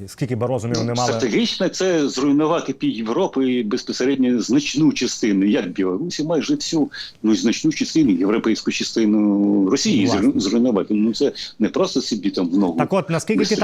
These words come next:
Speaker 1: ви
Speaker 2: вистрілити.
Speaker 1: вважаєте, має вплив на
Speaker 2: Це
Speaker 1: Кремль?
Speaker 2: в голову вистрілив. Але от, е, ситуація щодо Китаю, а ми знаємо, що вони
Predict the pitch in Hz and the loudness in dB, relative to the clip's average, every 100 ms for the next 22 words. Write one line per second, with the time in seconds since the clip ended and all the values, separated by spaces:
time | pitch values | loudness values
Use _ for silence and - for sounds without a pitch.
0 | 165 - 127 117 127 123 123 117 127 131 | 2 2 2 0 -2 -2 -4 -2 -2 -2
1 | 120 - 160 143 123 123 120 113 - 139 | -4 -2 -2 0 -2 -2 -4 -6 -2 0
2 | - 202 202 - 240 170 120 113 117 110 | 0 -2 -2 0 2 2 2 2 0 -4
3 | - 85 87 - - 131 190 90 - - | -4 -8 -8 -10 -6 -2 -2 -2 -8 -20
4 | - - 123 - - - - - 143 156 | -14 -8 -8 -8 -8 -6 -4 -6 -2 0
5 | 139 - 127 - 113 101 - - 120 180 | 0 -2 -4 -4 -4 -6 -8 -6 -2 0
6 | 208 180 - _ 113 156 170 139 117 110 | -2 -4 -10 _ -4 -2 2 2 0 -2
7 | - - 92 123 110 98 90 92 - 113 | -6 -10 -2 0 0 0 -2 -6 -8 -8
8 | 175 120 104 92 90 | -4 -2 0 0 -2